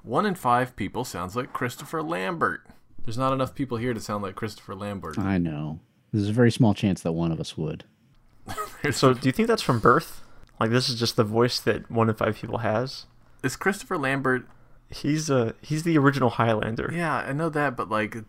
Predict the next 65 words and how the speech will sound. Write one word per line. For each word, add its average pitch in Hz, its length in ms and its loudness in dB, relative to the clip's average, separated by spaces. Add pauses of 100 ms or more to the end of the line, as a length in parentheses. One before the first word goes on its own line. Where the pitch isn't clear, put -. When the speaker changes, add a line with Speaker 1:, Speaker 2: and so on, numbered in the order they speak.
(160)
Speaker 1:
does - 160 -6
he 123 120 0
always 120 320 0
sound 147 220 -4
like 147 220 -4
that, 156 200 -2
or 113 100 -2
was 110 120 -2
that 113 140 0
a 110 40 -2
character 110 440 -4
that 85 100 -6
he 87 40 -4
was 82 120 -8
doing? 80 180 -8
'Cause 85 120 -8
I've 107 160 -2
only 131 200 -2
ever 107 220 0
heard 104 280 -2
him 98 300 -2
Speaker 3:
No, 117 220 10
Speaker 1:
be 107 180 4
the 123 140 6
Speaker 3:
no, 127 140 10
he, 101 60 0
Speaker 1:
Highlander. 90 300 -2
Speaker 3:
he 131 80 6
was 139 140 6
also, 139 360 8
he 127 140 4
was 127 200 6
also 151 440 8
in 123 120 4
Mortal 127 260 6
Kombat. 170 720 6
I 123 60 6
know 160 160 8
he 190 80 8
hasn't, 185 300 4
he 139 60 2
doesn't 165 220 4
have 170 140 4
a 160 60 4
huge, 175 840 0 (140)
uh, 107 360 10
resume 117 580 8
of 107 100 2
movies, 113 560 2 (100)
at 113 80 2
least 113 220 0
good 123 160 6
movies 110 320 2
that - 60 0 (100)
Speaker 2:
Mortal 110 100 4
Speaker 3:
he's 131 140 4
been 120 220 0
Speaker 2:
Ko-, 120 80 2
Speaker 3:
in. 120 100 0
Speaker 2:
who 127 160 8
is 135 140 2
he 160 100 4
in 139 120 6
Speaker 3:
But 127 180 10
Speaker 2:
Mortal 147 60 10